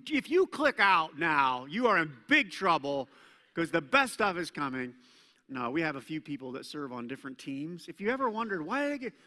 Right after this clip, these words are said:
and so to get ready for what happens right after they leave. But it makes me a little mad 'cause I, maybe I have something really important to say. Okay, never mind. What? <laughs> Sorry about that. <laughs> Why don't you stand? We're gonna move into a closing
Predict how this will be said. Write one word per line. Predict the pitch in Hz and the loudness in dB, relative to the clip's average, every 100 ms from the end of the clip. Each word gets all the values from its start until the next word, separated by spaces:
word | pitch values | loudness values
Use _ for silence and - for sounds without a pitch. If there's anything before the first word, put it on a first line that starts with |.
| _ _ | _ _
and | 160 165 135 | -6 -6 -8
so | - - 160 | -12 -6 -6
to | 139 160 | -4 -4
get | 175 | -4
ready | 165 180 180 170 | -2 -2 0 -2
for | - 156 | -4 -8
what | 151 | -6
happens | 139 151 143 127 | -4 -6 -6 -8
right | 135 127 | -8 -6
after | 131 127 131 117 123 | -6 -8 -14 -18 -14
they | 135 131 | -12 -10
leave. | 123 135 120 - - _ | -8 -10 -10 -16 -20 _
But | 160 | -6
it | 180 | -4
makes | 208 220 | -6 -6
me | 202 | -6
a | |
little | 185 180 | -6 -6
mad | 165 147 - | -6 -8 -8
'cause | - | -6
I, | 175 | -4
maybe | 185 226 254 | -2 -2 -2
I | |
have | 226 220 | -4 -6
something | - 185 165 | -10 -8 -6
really | 165 151 | -4 -6
important | 139 139 120 | -8 -12 -14
to | 117 | -16
say. | - - | -20 -20
Okay, | - - | -20 -20
never | - - | -20 -20
mind. | - _ _ _ _ _ _ | -20 _ _ _ _ _ _
What? | 202 214 - - _ _ _ _ _ - | -2 -2 -6 -20 _ _ _ _ _ -16
<laughs> | - _ _ _ _ _ _ _ - | -16 _ _ _ _ _ _ _ -16
Sorry | 131 | -14
about | 127 131 - | -14 -16 -16
that. | - - _ - | -20 -20 _ -8
<laughs> | - - - - - - | -8 -8 -14 -14 -16 -14
Why | - 233 | -4 -2
don't | 233 | -2
you | 202 | -8
stand? | - 185 160 123 - - - - | -2 0 2 0 -10 -20 -20 -8
We're | 180 | 2
gonna | 196 165 | 2 4
move | 180 165 | 0 0
into | 160 160 156 | 0 0 0
a | 139 | 0
closing | - 165 160 147 147 143 | -2 -4 -2 -2 -2 -4